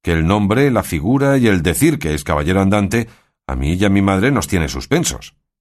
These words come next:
"No sé lo que te diga, hijo", respondió don Diego. "Solo te sabré decir que le he visto hacer cosas del mayor loco del mundo, y decir razones tan discretas que borran y deshacen sus hechos. Háblale tú,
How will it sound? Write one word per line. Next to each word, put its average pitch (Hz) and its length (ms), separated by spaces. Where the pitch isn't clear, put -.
"No 156 220
sé 147 220
lo 139 160
que 110 140
te 85 140
diga, 87 340
hijo", 90 380
respondió 85 520
don 73 160
Diego. 76 360
"Solo 165 280
te 165 80
sabré 135 280
decir 143 460
que 98 140
le 110 120
he 143 40
visto 147 260
hacer 139 300
cosas 160 360
del 135 160
mayor 135 400
loco 156 380
del 127 220
mundo, 98 360
y 127 120
decir 123 300
razones 110 460
tan 117 220
discretas 139 640
que 104 160
borran 139 560
y 113 100
deshacen 107 440
sus 107 200
hechos. 69 380
Háblale 160 460
tú, 151 340